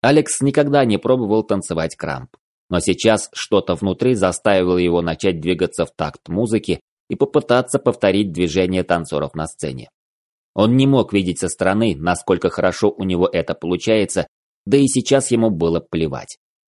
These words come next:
Слиться с музыкой и выплеснуть в движении часть своей ярости.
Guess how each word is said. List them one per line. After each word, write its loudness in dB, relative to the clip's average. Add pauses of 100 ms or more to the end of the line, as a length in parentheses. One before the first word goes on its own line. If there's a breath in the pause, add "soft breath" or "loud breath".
(440)
Слиться 0
с -4
музыкой 2
и -2
выплеснуть -2
в -10
движении 0
часть -2
своей 0
ярости. -4